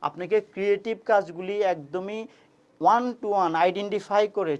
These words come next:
চিহ্নিত করে, সঠিকভাবে বিচার বিশ্লেষণ করে ক্রিয়েটিভ কাজগুলির খুঁটিনাটি আপনাকে জানতে হবে, বুঝতে হবে,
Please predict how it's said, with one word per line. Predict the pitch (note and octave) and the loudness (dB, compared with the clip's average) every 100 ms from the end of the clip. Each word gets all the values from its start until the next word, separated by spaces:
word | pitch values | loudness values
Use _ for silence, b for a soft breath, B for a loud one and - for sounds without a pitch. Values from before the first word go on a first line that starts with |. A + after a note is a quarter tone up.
| - | -4
চিহ্নিত | G#3 G#3 G#3+ G#3 | -6 -4 -4 -2
করে, | G3 F#3 C#3+ | 0 0 0
সঠিকভাবে | - A3+ A#3 A3 F#3+ F#3 E3 | 2 2 2 0 0 0 -2
বিচার | D3 F3 G3 | -4 2 2
বিশ্লেষণ | E3 D#3+ F#3 E3 F3+ | 2 -6 -8 -10 -8
করে | E3+ D#3+ | -6 -6
ক্রিয়েটিভ | D3+ D#3 D3+ D#3 D3+ | -6 -8 -8 -10 -6
কাজগুলির | D#3+ D3 D#3+ E3+ | -6 -6 -10 -10
খুঁটিনাটি | - D3+ D3 D3 D3+ | -10 -10 -8 -8 -8
আপনাকে | C3 C3 | -8 -10
জানতে | C3 D3 C#3+ C#3 | -6 -6 -6 -8
হবে, | A#2+ | -10
বুঝতে | A2+ C#3+ - | -12 -14 -12
হবে, | B2+ - | -12 -12